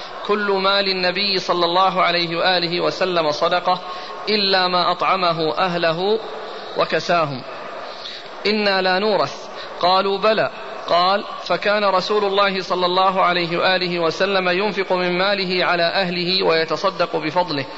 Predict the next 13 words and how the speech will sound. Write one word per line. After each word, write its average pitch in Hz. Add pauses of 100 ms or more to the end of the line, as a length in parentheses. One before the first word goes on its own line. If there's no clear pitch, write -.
(680)
ثم 196
توفي 214
رسول 202
الله 202
صلى 185
الله 190
عليه 180
وآله 180
وسلم، 196
فوليها 180
أبو 165
بكر 185
سنتين، 165